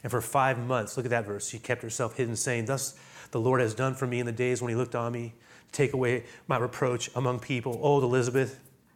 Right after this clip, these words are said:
um, she became pregnant, and she felt compelled to withdraw from community 'cause it was kind of unusual. She withdrew from community for about five months. Her withdrawal mirroring, mirroring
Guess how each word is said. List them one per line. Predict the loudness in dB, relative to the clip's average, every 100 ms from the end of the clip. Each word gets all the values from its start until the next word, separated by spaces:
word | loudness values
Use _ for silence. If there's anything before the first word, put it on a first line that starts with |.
| _ _ -10 -4
um, | 0 0 0 -8 -18 -8
she | -2
became | -2 0 0 -2
pregnant, | 2 4 4 2 0 -14 -20 -20 -20 -20 -8
and | -6
she | -2 0 -2 -6 -20 _
felt | 4 4 4
compelled | 0 -4 2 6 6 6 2 -4
to | 2
withdraw | 2 6 6 6
from | 6 0
community | 2 2 4 4 2 -2 -6 -20 -20 _ _ _ _
'cause | 2 4
it |
was | 4 4
kind | 4 6
of | 6
unusual. | 4 4 2 4 4 2 -4 -16 -20 -20 -20 -20 _
She | -4 -2 -2 -8 -14
withdrew | 0 2 6 6
from | 6 2
community | 4 6 6 6
for | 6
about | 6 4
five | 6 6 8 6
months. | 6 4 4 -2 -6 -12 -20 -20 _ -20 _ _ 4
Her | 6
withdrawal | 8 6 6 8 10 10 10 6 2 -16 -20 -20 _ _ -2
mirroring, | 4 6 8 8 6 4 4 6
mirroring | 8 10 8 8 4 0